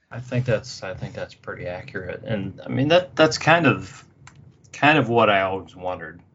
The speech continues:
um, you know, because I, well, I kinda wanted to know if you bought into that streak at the end of the twenty twenty season. And I,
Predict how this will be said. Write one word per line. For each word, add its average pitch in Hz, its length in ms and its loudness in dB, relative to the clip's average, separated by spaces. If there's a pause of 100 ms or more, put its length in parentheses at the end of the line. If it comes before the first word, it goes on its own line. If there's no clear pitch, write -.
(140)
um, - 340 -14 (180)
you 110 100 -8
know, 95 120 -6
because 98 480 -8 (340)
I, 117 240 2
well, 120 220 8
I 110 180 8
kinda 147 260 0
wanted 113 340 0
to - 120 -12
know 101 160 -4
if - 140 -10
you 101 100 -10
bought 98 400 -2
into 104 240 -6
that - 240 -12
streak 123 560 -4
at 87 80 -6
the 92 140 -14
end 85 140 -8
of - 140 -12
the - 240 -14 (120)
twenty 90 280 -10
twenty 87 320 -10
season. 87 560 -10 (880)
And 98 540 -2 (1800)
I, 135 180 4